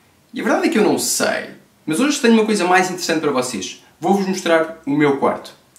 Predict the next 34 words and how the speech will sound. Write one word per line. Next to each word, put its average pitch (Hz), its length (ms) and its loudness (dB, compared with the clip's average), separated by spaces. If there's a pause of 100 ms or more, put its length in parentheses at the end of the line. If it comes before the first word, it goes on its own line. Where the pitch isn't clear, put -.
(160)
Obviamente 196 400 2
vou 185 100 -2
começar 185 280 -2
pela 170 260 0
parte 156 300 -2
menos 170 320 0
interessante 165 560 -2 (100)
e 160 60 -8
terminar 156 500 0
na 143 80 -2
mais 147 320 2
interessante, - 480 -4
que - 80 -8
é 202 60 -4
para 185 100 -4
vocês 160 260 0
verem 143 220 0
o 139 40 -2
vídeo 131 260 -2
até 120 100 -4
ao 107 120 0
fim. - 300 -8 (540)
A - 80 0
minha 226 140 6
ironia 202 340 6
vai 202 160 2
se 214 160 0
manter 196 280 2
ao 185 120 -2
longo 180 220 2
de - 60 -10
todo 175 260 0
o 170 40 -4
vídeo, 175 380 -2